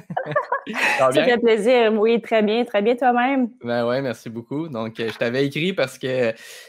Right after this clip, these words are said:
Speaker 1: je, je commence, je commence l'expérience du podcast. C'est tout nouveau. Puis,
Speaker 2: Mhm.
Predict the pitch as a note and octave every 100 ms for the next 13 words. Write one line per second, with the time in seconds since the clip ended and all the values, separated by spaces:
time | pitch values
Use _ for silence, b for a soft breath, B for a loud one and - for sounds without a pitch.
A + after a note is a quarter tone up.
0 | B - A2 - D#3 C#3+ C#3 G3 - -
1 | C3 D3 C#3+ B2+ B2+ B2 C3+ C3 B2 A#2
2 | G#2 C3+ D3 - A2+ - A#2 B2+ C3+ A#2+
3 | B2+ D#3+ - - A2+ G#2+ A2